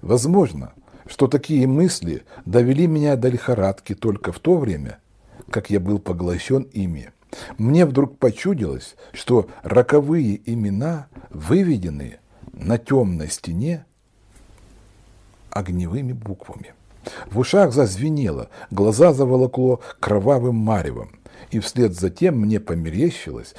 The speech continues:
что камера полна людей, странных людей,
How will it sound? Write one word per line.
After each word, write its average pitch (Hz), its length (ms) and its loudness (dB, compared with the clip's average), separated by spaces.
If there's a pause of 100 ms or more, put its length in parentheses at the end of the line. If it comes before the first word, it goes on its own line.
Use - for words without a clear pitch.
(140)
что - 240 -4
камера 123 480 0
полна 107 520 -2
людей, 101 500 -4 (200)
странных 110 800 0
людей, 67 380 -10